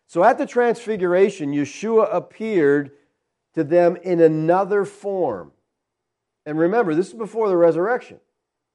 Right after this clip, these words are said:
So he's in another form here,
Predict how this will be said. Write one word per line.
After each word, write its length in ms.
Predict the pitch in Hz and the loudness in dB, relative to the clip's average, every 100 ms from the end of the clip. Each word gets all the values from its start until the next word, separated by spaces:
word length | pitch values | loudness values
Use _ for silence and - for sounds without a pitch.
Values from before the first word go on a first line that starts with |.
| _ _ _ _ _ | _ _ _ _ _
So 240 | - 135 143 | -10 -6 -4
he's 180 | 147 | -2
in 120 | 151 143 | -2 2
another 260 | 170 185 | 4 2
form 340 | - 175 156 165 | 0 0 2 2
here, 460 | 269 196 214 208 | 2 2 2 -2